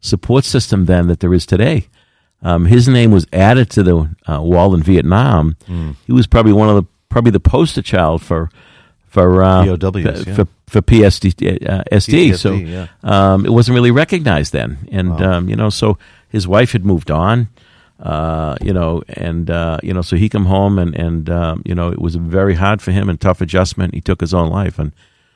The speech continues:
Speaker 1: um, it was, it was a little controversy whether his name should go on that wall because they, uh, they argued it's people that died in combat. Well,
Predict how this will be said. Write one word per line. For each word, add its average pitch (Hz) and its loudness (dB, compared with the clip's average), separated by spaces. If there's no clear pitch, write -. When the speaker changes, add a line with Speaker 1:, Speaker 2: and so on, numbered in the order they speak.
Speaker 1:
um, 78 -2
it - -6
was, 85 0
it - -4
was 90 2
a 87 0
little 98 2
controversy 104 -2
whether 87 2
his 85 0
name 87 0
should 90 -6
go 87 -4
on 87 0
that 78 -2
wall 110 -4
because 80 -8
they, 82 -4
uh, 80 -2
they 87 4
argued 87 4
it's 80 -4
people 87 -4
that 80 -2
died 85 2
in 87 0
combat. 120 -2
Well, 85 0